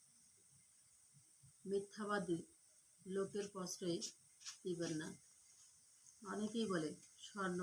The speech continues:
লাগবে, অনেকেই বলে এটা লাগবে, অনেকেই বলে পাঠা লাগবে, খাসি লাগবে।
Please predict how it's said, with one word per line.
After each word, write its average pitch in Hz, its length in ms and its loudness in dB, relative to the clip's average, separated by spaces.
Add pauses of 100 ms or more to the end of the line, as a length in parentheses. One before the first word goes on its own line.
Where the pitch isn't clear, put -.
(120)
লাগবে, 165 300 2 (560)
অনেকেই 202 480 2
বলে 190 200 4 (680)
এটা 185 160 0 (100)
লাগবে, 175 300 2 (600)
অনেকেই 196 420 4
বলে 190 180 4 (500)
পাঠা 175 300 -2 (100)
লাগবে, 175 300 4 (140)
খাসি 190 300 -2 (100)
লাগবে। 170 320 2